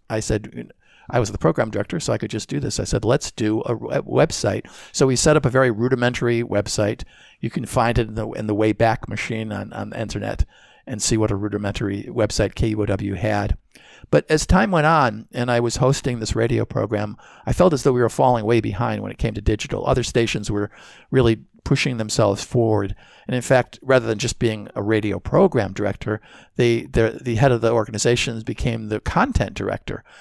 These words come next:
They were looking not just at what, what you put on the radio, but what you could put online.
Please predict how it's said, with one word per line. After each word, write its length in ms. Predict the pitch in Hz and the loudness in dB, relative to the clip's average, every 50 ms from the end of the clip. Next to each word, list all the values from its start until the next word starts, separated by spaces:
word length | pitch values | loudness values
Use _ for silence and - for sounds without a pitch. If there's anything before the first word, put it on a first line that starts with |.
| - - | -10 -2
They 80 | - 127 | 0 2
were 100 | 123 123 | 4 4
looking 300 | 135 131 - 135 117 113 | 4 2 0 -2 -2 0
not 180 | 131 147 160 - | 0 0 0 0
just 260 | - 127 110 - - | -2 -4 -4 -2 -4
at 120 | 107 - | -6 -2
what, 200 | 127 120 113 - | -2 -2 -2 -2
what 380 | 131 127 123 117 - 123 - - | -6 -6 -6 -6 -6 -8 -8 -6
you 60 | 123 | -2
put 180 | - 120 120 107 | 0 2 2 2
on 100 | 104 98 | 0 -2
the 60 | 95 | -2
radio, 400 | 98 113 123 123 120 101 95 98 | 0 2 2 2 2 0 0 0
but 160 | 104 101 - - - - - _ | -2 -4 -4 -6 -14 -20 -10 _
what 160 | - 117 - | -4 -4 -2
you 60 | - 127 | -2 -4
could 140 | - 117 | -4 -2
put 160 | - - 117 110 | 0 2 2 2
online. 540 | 107 104 104 113 123 135 135 113 104 98 | 2 2 2 2 2 2 2 2 0 -4